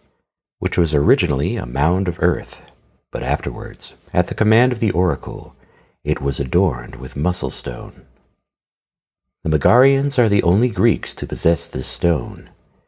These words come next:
and in the city also they have made many things out of it. It is very white and softer than other stone,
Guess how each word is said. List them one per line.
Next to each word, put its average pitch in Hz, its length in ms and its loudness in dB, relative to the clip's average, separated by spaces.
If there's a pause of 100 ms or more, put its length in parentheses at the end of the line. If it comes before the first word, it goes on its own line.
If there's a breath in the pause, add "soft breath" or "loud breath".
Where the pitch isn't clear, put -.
and 65 140 -6
in 80 120 2
the 82 60 0
city 90 360 2
also 60 640 -2
they 78 160 0
have 78 160 2
made 76 280 2
many 101 260 0
things 95 380 2
out 92 200 2
of 55 100 -2
it. - 320 -10 (1400 soft breath)
It - 120 -8
is 55 160 -6
very 101 320 2
white 76 520 -2 (220)
and 60 180 -6
softer - 480 -2
than 69 160 -4
other 71 220 2
stone, 58 560 0